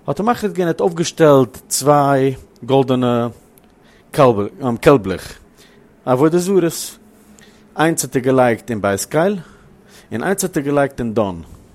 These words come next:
אין דער נחל פון שבוע דן. אין, אין דער צי, אין דו-, אקעי, סאו דארט גיין אידן, גיין אלע רגל זיין.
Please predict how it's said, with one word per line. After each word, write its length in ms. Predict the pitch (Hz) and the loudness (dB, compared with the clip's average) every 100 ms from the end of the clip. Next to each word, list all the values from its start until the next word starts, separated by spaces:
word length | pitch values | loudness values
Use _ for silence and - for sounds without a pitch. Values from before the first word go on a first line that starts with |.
| - - | -20 -12
אין 120 | 113 | -6
דער 160 | 117 120 | -4 -2
נחל 320 | 151 151 127 | -4 -4 -6
פון 100 | 120 | -6
שבוע 360 | - 120 113 | -2 -2 -2
דן. 260 | 107 104 82 - _ _ _ _ - - _ - | -4 -4 -6 -16 _ _ _ _ -20 -20 _ -8
אין, 360 | 120 120 120 117 - _ _ - | -6 -4 -6 -8 -14 _ _ -10
אין 260 | 117 117 113 | -6 -4 -4
דער 80 | 120 | -4
צי, 440 | - 254 196 196 - | -2 -2 -2 -4 -4
אין 180 | 139 | -4
דו-, 200 | 135 - | -2 -4
אקעי, 240 | 196 214 202 | -4 -4 -2
סאו 120 | 190 | -2
דארט 200 | 196 208 | -2 -4
גיין 280 | 190 180 175 | -4 -4 -4
אידן, 240 | 196 156 | -4 -6
גיין 220 | 147 156 | -4 -4
אלע 200 | 151 143 | -2 0
רגל 280 | 135 131 117 | 2 0 -2
זיין. 280 | 104 95 | -6 -8